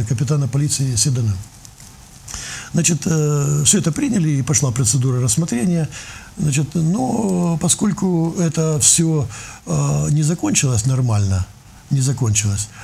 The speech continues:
А нормально не закончилось почему, э, товарищи слушатели и, э, зрители? А потому что харьковчане, которые приехали,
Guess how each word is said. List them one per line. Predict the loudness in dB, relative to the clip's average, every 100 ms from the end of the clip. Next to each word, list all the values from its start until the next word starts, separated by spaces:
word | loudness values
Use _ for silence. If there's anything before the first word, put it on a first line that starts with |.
| 0
А | 2
нормально | 2 2 2 2
не | 2
закончилось | 2 2 0 2 0
почему, | 0 0 2 2 2 0 0
э, | 0 0 -2 -2 0
товарищи | 0 2 2 0 0
слушатели | 0 0 0 0 0 0
и, | 0 0 0 -2 -6 -10 -16 -16 -6
э, | 0 4
зрители? | 4 2 2 0 -2 -8 -14 -16 -12 -4
А | -2
потому | 0 2 2
что | 2 2 2 0 0
харьковчане, | 0 0 0 0 0
которые | 0 2 2 2
приехали, | 2 2 0 -2